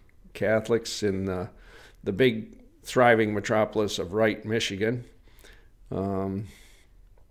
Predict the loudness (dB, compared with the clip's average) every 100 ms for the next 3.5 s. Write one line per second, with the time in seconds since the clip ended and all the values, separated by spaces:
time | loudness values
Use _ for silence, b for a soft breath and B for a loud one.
0 | -20 -20 -20 -20 -20 -4 -2 6 6 6
1 | 6 4 2 0 0 -2 -4 2 2 2
2 | -4 2 2 2 -4 -12 -18 _ -8 -4
3 | -2 -2 -4 -8